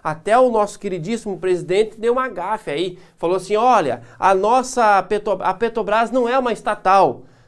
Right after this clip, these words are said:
né? Ela tem acionistas privados." Bom, o que que ele quis dizer, né? <coughs> Que ele não, a, <coughs> que a nossa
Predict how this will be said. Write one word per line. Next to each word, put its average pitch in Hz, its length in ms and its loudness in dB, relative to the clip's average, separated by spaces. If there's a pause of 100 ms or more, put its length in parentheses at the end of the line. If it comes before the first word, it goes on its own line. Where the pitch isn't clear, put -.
né? 175 260 2
Ela 190 140 2
tem 226 280 0
acionistas 226 600 -4
privados." 196 680 0 (400)
Bom, 190 340 4 (160)
o 175 80 -10
que 269 160 -2
que 285 80 -4
ele 254 120 0
quis 247 280 -2
dizer, 185 680 0
né? 156 340 -4 (200)
<coughs> - 400 -4
Que 214 60 -6
ele 220 80 0
não, 247 240 2
a, 151 440 0 (1400)
<coughs> 208 840 0 (720)
que 165 80 -4
a 160 60 2
nossa 165 680 2